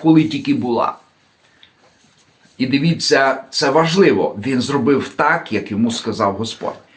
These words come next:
І, е, коли ми спілкувались, то зва-, зауважили на те, що люди з досвідом, з освітою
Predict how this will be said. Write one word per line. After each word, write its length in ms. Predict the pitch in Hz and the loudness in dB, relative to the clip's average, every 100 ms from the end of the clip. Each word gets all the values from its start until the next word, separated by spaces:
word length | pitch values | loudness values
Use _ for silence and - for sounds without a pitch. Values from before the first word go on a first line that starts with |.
| - - - _ - | -20 -20 -20 _ -4
І, 320 | 117 127 123 123 | 0 2 4 6
е, 380 | 120 120 117 117 | 6 6 2 2
коли 180 | 139 | 2
ми 120 | 147 139 | 2 0
спілкувались, 800 | - 131 131 156 170 143 135 - | 0 -2 2 4 4 4 2 0
то 140 | 151 | -2
зва-, 420 | 110 117 147 135 | 0 2 2 2
зауважили 840 | 120 101 143 139 165 160 127 135 | 0 2 4 4 4 2 2 0
на 140 | 131 131 | 2 2
те, 200 | - 151 | 2 2
що 220 | - 143 | 2 0
люди 460 | 147 175 120 151 143 | 2 0 4 4 4
з 180 | - | 2
досвідом, 840 | 107 170 175 170 120 113 107 117 120 | 0 4 4 4 0 2 4 2 2
з 120 | 139 | 0
освітою 960 | 151 - 175 220 196 147 127 135 151 | 0 -2 0 0 0 0 2 2 0